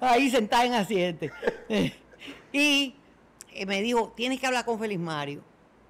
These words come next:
porque Feliz Mario te oye también acabando con el Escogido. Entonces,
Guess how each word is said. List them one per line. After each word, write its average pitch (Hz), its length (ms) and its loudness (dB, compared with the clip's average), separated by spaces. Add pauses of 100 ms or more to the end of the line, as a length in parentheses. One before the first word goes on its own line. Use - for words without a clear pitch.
(240)
porque 175 160 -2
Feliz 190 220 -2
Mario 202 280 2
te 202 160 0
oye 208 220 2
también 190 460 -6
acabando 220 480 -2
con 233 100 -6
el 226 120 -8
Escogido. 320 420 -8 (240)
Entonces, 392 1000 0